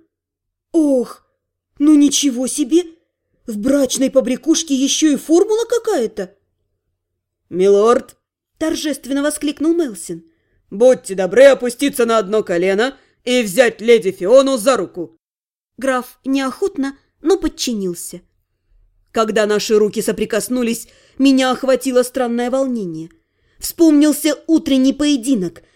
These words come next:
стремительные движения Астона, его нагота. «Леди Фиона, повнимательней!»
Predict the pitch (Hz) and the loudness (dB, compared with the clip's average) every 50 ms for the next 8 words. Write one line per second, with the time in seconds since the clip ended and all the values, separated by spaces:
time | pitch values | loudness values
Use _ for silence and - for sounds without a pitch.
0 | _ - - - - 302 285 285 311 320 - 311 285 285 302 311 240 240 330 277 | _ -18 -10 -2 2 4 4 6 4 4 2 2 2 2 2 2 2 2 0 2
1 | 254 320 311 294 294 311 320 - 311 320 285 240 - - 233 214 214 214 208 - | 2 2 2 2 2 0 0 -2 -4 -4 -4 -4 -4 -4 -2 0 0 -2 -4 -4
2 | _ _ _ _ - - 277 320 311 339 330 320 330 247 349 359 359 359 349 320 | _ _ _ _ -2 0 2 2 2 2 2 0 0 0 0 -2 -2 -2 -6 -8
3 | 262 208 - _ _ _ _ _ _ _ _ _ _ _ _ _ _ _ _ _ | -8 -8 -12 _ _ _ _ _ _ _ _ _ _ _ _ _ _ _ _ _
4 | - - 196 214 220 196 233 226 - 214 208 220 262 262 226 196 185 190 185 _ | -4 0 2 2 2 0 -2 -4 -2 0 0 0 2 0 0 -2 -2 -4 -10 _
5 | _ - 233 240 254 269 277 247 220 214 208 - 214 208 208 208 208 208 196 196 | _ -4 -2 0 0 0 0 0 0 -2 0 -2 -2 -2 0 0 -2 -2 -2 -6
6 | _ | _